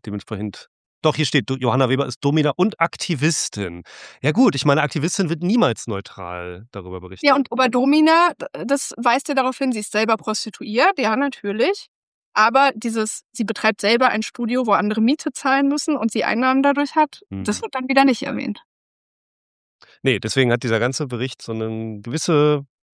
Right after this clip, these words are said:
Speaker 1: Schlagseite.
Speaker 2: Also ich
Speaker 1: So.
Speaker 2: bin ja immer dafür, dass diese Frauen auch, äh, ein, ein Sch-, Redemöglichkeit haben, aber ich bin dann immer für Transparenz, aus welcher Position sprechen sie. Bes-, sprechen sie jetzt gerade als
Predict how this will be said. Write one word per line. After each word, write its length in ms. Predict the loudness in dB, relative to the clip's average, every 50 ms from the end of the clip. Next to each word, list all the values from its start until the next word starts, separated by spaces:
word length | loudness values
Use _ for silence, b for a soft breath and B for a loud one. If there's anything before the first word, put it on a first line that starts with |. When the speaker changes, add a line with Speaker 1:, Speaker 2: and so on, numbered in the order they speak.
| _ _ _
Speaker 1:
Schlagseite. 800 | -6 -4 -4 -4 -4 -6 -12 -16 -16 -16 -16 -18 -18 -18 -20 -10 -6
Speaker 2:
Also 140 | -4 -2 -2
ich 80 | -2
Speaker 1:
So. 40 | 2
Speaker 2:
bin 120 | 4 4 6
ja 120 | 6 6
immer 180 | 6 4 4 6
dafür, 340 | 4 2 2 0 -2 0 0
dass 160 | 0 -2 0
diese 240 | -2 -2 0 -2 -4
Frauen 380 | -2 0 2 4 4 4 2
auch, 260 | 0 -2 -2 -2 -4
äh, 40 | -6
ein, 440 | -4 -4 -4 -2 -2 -2 -2 -2 -2
ein 340 | -2 -2 -2 -2 -2 -2 -4 -6 _ -16
Sch-, 140 | -18 -18 -20 _ _ -20 -14 -12 -10 -10 -10 -8 -2 0
Redemöglichkeit 1600 | 4 4 4 4 6 6 6 6 4 4 2 0 -2 -4 -8 -6 -2 0 2 2 2 0 0 -2 -2 -2 -2 -4 -4 -4 0 4
haben, 380 | 4 6 6 6 4 2 2 0
aber 180 | 2 2 2
ich 140 | 0 0 -2
bin 120 | 0 0
dann 140 | 2 2 0
immer 160 | 2 2 0
für 140 | 0 0 -4
Transparenz, 640 | -6 -2 -2 -2 -2 -2 -6 -4 -2 2 2 2 2
aus 180 | 0 -2 -4 -2
welcher 220 | -4 -2 -2 -4 -6
Position 520 | -4 -4 -4 -4 -6 -10 -8 -8 -8 -8
sprechen 420 | -8 -6 -6 -6 -4 -4 -4 -4 -4
sie. 200 | -4 -6 -6 -6
Bes-, 160 | -8 -10 -10
sprechen 440 | -12 -16 -4 -2 0 0 2 2 2
sie 80 | 2 2
jetzt 180 | 0 0 -4
gerade 400 | 0 2 2 4 4 2 0 0
als 260 | 0 -2 -2 -4 -8